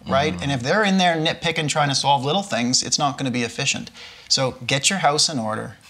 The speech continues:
Speaker 1: right? <laughs> Make sure you got something that works, and then, then deploy the, uh, the hungry team of performance marketers.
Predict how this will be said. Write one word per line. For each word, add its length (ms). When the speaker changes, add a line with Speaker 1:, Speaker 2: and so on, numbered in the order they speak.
Speaker 1:
right? 240
<laughs> 100
Make 340
sure 140
you 60
got 180
something 300
that 240
works, 460
and 120
then, 300
then 380
deploy 460
the, 360
uh, 240
the 80
hungry 560
team 240
of 200
performance 380
marketers. 400